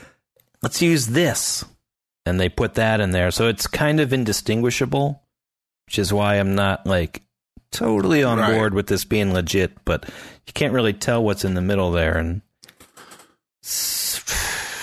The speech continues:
Speaker 1: if you
Speaker 2: Could
Speaker 1: listen to this
Speaker 2: be.
Speaker 1: person, could be the severed ear prop from Blue Velvet, which Lynch was carrying around in his shirt pocket, wrapped in plastic.
Speaker 2: Well, Lynch was planning it, right?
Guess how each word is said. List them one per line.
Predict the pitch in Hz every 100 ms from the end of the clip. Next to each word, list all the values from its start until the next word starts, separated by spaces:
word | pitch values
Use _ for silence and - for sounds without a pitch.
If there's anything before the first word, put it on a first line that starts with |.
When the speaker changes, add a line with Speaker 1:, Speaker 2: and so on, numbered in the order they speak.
| -
Speaker 1:
if | 90 98
you | 95
Speaker 2:
Could | 107
Speaker 1:
listen | - 139 120
to |
this | 127 151 95
Speaker 2:
be. |
Speaker 1:
person, | 127 117 113 117 113 113 - - -
could | - 131 135 135
be | 156 135 127 117 - - - _
the | 110
severed | - 127 131 131
ear | 139 123
prop | - 107 98 -
from | - 90
Blue | 101 120
Velvet, | 113 123 123 101 87
which | 92 - 107
Lynch | 110 113 -
was | 95
carrying | - 110 113 117 110
around | 101 107 104
in | 95
his | 90
shirt | - 120 104
pocket, | - 90 - 101 - -
wrapped | 110 92 -
in | 104 98
plastic. | 107 76 - - - - - _ _ _ _ _ 208
Speaker 2:
Well, | 131 117
Lynch | 131 156 151 139
was | 113
planning | - - 127 117 90 80
it, | -
right? | 92 98 95